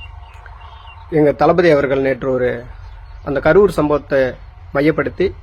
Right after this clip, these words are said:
ஒரு வீடியோ போட்டிருந்தார். அவர் பேசின மாதிரி பொறுப்பற்ற பேச்சுங்க. உண்மையிலே சொல்றேன், ஒரு பொறுப்பற்ற பேச்சு.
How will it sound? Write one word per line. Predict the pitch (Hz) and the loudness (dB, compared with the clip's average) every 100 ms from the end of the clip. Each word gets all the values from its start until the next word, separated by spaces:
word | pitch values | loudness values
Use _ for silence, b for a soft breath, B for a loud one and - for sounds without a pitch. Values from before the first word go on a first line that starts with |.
| - - - - - - - - - - - - - - | -20 -20 -20 -20 -20 -20 -20 -20 -20 -20 -20 -20 -20 -6
ஒரு | 175 170 | 0 4
வீடியோ | 165 190 175 143 127 147 | 6 6 8 6 4 0
போட்டிருந்தார். | 131 123 117 117 - - | -4 -6 -6 -6 -8 -4
அவர் | 147 139 | -2 0
பேசின | 143 139 135 | 0 -2 -4
மாதிரி | 123 120 120 - b b b b - - - - - - - - - - | -4 -6 -10 -16 b b b b -20 -20 -20 -20 -20 -20 -20 -20 -20 -2
பொறுப்பற்ற | 180 175 175 156 160 | 2 4 2 0 -2
பேச்சுங்க. | - 120 127 113 117 - - - - - - - - | -2 -4 -6 -12 -14 -20 -20 -20 -20 -20 -20 -20 -2
உண்மையிலே | 151 175 180 175 | 4 8 8 6
சொல்றேன், | 147 123 131 - - - | 2 -2 -4 -8 -12 0
ஒரு | 135 | 0
பொறுப்பற்ற | - 160 151 156 - | 2 -2 0 -2 -2
பேச்சு. | 135 117 - | -4 -6 -8